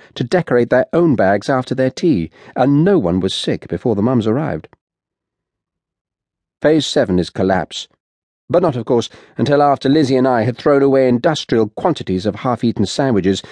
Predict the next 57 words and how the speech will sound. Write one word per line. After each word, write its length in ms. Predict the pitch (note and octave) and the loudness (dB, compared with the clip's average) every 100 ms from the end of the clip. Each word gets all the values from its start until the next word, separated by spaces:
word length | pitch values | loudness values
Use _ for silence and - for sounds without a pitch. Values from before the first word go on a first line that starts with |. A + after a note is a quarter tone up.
| - - _ | -20 -20 _
licked 380 | - E3+ - - | -2 -2 -4 -6
chocolate 400 | D#3+ - C3+ - | -4 -4 -6 -4
fingers 480 | E3+ D3 B2 B2 G#2+ | 0 0 0 -2 -4
and 120 | F2 | -6
heaps 400 | - E3+ - - | -2 -4 -2 -4
of 80 | G2+ | -2
discarded 600 | A#2 - D#3 C#3 A2+ - | -4 -2 0 0 -2 -6
carrot 320 | - C#3+ F#2+ | -2 -2 -2
sticks, 320 | - F2+ - - - - _ _ | -4 -6 -6 -14 -20 -20 _ _
and 100 | F2 | -2
then 240 | G2+ G#2+ | 0 0
blitzed 300 | F2+ C3 - | 0 -2 -2
the 100 | - | -4
wreckage 400 | G2+ B2+ - E2 - | -2 -2 -2 -6 -6
that 100 | E2+ | -6
was 120 | E2+ | -4
our 120 | D#2 | -4
sitting 300 | - B2+ F2+ | -4 -4 -2
room. 260 | D2+ D2 - _ _ _ _ _ _ _ _ _ _ _ _ _ _ - | -2 -4 -12 _ _ _ _ _ _ _ _ _ _ _ _ _ _ -2
And 120 | E3 | 2
then 300 | C3+ A2+ A2+ - | 4 2 0 -2
we 100 | D3+ | 0
have 140 | C3+ | 0
a 40 | F#2 | -2
treat 280 | - A#2 - | -4 -4 0
to 60 | |
look 140 | F2+ - | -2 0
forward 240 | G2 E2 | -2 -2
to. 180 | - E2+ - _ _ _ _ _ _ | -2 -8 -10 _ _ _ _ _ _
Because 320 | D3+ F#3 G3+ | -2 0 0
both 240 | F#3 E3 - | 2 0 2
Lizzie 260 | D#3+ C3+ | 2 2
and 100 | C3 | 2
I 180 | C3 B2+ | 2 2
had 100 | A2 | 2
been 160 | A#2 A2+ | 2 4
working 320 | B2+ - A2+ | 2 2 -2
so 240 | - A#2 | 0 0
hard, 360 | A2+ C3+ F#2+ A2+ - - _ _ | 2 0 0 -2 -8 -20 _ _
me 240 | - A2+ A2+ | -4 0 2
at 100 | F#2+ | 2
my 160 | G#2 | 0
job 240 | F#2+ B2+ G#2+ | 0 0 0
at 60 | |
the 80 | F#2+ | 0
B 140 | G2 F#2+ | 0 0
B 120 | G2 | 0
C, 300 | - C3+ G2+ | -2 -2 0
where 160 | G#2 | 0
I 120 | F#2 F2 | 0 0
had 140 | F#2+ | -2
several 360 | - A#2+ A2 G2+ | -2 -2 0 0
days' 260 | G#2+ F#2+ | 0 0
leave 220 | A#2 A#2+ | 0 -2
to 100 | - | -2
use 200 | E2+ E2+ | -4 -2
up, 180 | F2 F#2 | -2 -4